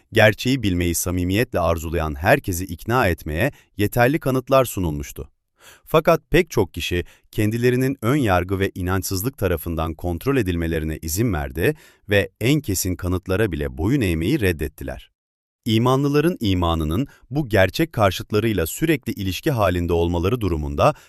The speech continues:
tehlikeye düşeceğini gören Pavlus onlardan ayrıldı ve öğrencileri ayrı bir grup halinde topladı.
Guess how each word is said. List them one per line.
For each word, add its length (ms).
tehlikeye 500
düşeceğini 460
gören 320
Pavlus 540
onlardan 560
ayrıldı 600
ve 200
öğrencileri 760
ayrı 340
bir 40
grup 300
halinde 400
topladı. 520